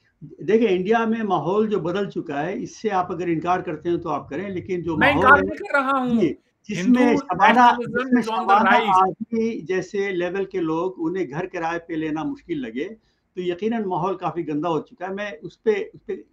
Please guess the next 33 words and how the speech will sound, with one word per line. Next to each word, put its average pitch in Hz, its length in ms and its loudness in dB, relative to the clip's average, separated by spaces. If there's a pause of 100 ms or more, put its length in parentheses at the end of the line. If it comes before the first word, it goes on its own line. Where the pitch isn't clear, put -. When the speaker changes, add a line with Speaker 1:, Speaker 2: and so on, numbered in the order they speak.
(140)
Speaker 1:
सु-, 220 220 -12
सुनिए, 226 260 -2
ये 190 60 -4
काबिले 202 380 0
बहस 180 300 -6
बात 185 240 -2
नहीं 220 120 -8
है 220 60 0
और 196 160 -6
मैं 190 80 -6
इसमें 190 200 -8
नहीं 190 100 -4
पढ़ना 180 240 -4
चाहता, 180 280 -6
लेकिन 202 360 0
Speaker 2:
The 202 100 -2
fact 247 300 0
that 269 200 2
Speaker 1:
इंडिया 254 140 4
का 240 80 4
Speaker 2:
शबाना 226 140 6
Speaker 1:
माहौल 208 200 10
Speaker 2:
आजमी 247 180 4
can 233 320 -4
mention 220 360 0
Speaker 1:
इन 247 60 -4
Speaker 2:
that 214 360 0
on 208 300 -2
sitting 233 200 -8
on 220 120 -2
a 220 40 0
Speaker 1:
इन 208 80 -2
Speaker 2:
national 214 340 2